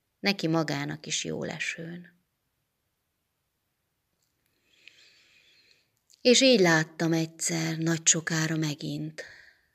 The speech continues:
hosszú, emésztőn beteg, lázas éjszakák végtelen felébredésében.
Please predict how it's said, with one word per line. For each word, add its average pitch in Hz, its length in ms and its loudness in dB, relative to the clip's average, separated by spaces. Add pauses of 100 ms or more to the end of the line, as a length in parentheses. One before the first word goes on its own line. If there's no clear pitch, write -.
hosszú, - 560 -2
emésztőn 151 680 -2
beteg, 156 680 -10 (260)
lázas 143 520 0
éjszakák 139 800 -6
végtelen 151 680 -4
felébredésében. - 1600 -8